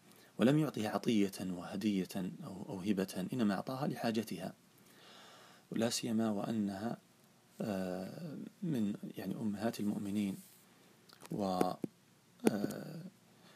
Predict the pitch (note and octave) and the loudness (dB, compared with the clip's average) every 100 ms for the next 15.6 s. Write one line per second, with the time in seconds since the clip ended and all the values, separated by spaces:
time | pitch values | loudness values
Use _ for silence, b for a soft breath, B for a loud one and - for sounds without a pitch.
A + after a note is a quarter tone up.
0 | B - - G#2+ A#2 G#2+ A2+ - G#2 - | B -12 -4 -2 0 0 0 0 0 2
1 | A2 B2 C#3 C3+ A2 G2+ G#2 G#2 G2+ G2+ | 4 6 6 6 6 4 2 2 0 -4
2 | - - b b b - A2+ G2 F#2+ G2 | -12 -20 b b b -12 -4 0 0 -2
3 | - - - D3+ F#3 - B B B - | -6 -8 -10 -10 -12 -16 B B B -2
4 | A#2 A#2 - B2 G2+ G2 G2 G#2 G2 G2 | 4 4 4 0 2 2 2 0 -2 -4
5 | G2+ G#2 - G2+ G#2 F2+ F2+ - G2+ G2 | 0 0 0 -4 -6 -6 -8 -8 -6 -4
6 | F#2+ - - B B B B B B - | -4 -6 -14 B B B B B B -20
7 | - - - - - - C#3 B2 B2+ - | -14 -6 -4 -4 -8 -8 -6 -4 -4 0
8 | B2 B2 A2 G#2+ A2 A2 A2+ B2+ - - | 4 4 4 0 -2 0 0 0 0 2
9 | B2+ A#2 - A#2 G#2 G2+ G2 G2 G2+ - | 2 2 0 -2 0 0 0 0 -2 -4
10 | - B B B B B B B B B | -12 B B B B B B B B B
11 | - - F#3 E3 D#3+ E3 - C3+ B2+ - | -14 4 8 8 6 2 2 2 2 0
12 | - - _ - _ - C3 A2+ G#2+ G#2 | -6 -20 _ -20 _ -2 2 4 4 4
13 | G2 - - - - D3 C#3 E3+ - b | 0 -2 -4 -6 -6 -8 -10 -12 -16 b
14 | b - A#2 A2 G#2+ - G2+ - - F3 | b -4 2 4 2 -2 -2 2 6 6
15 | D3 A#2 - B2 A2 | 6 2 2 0 0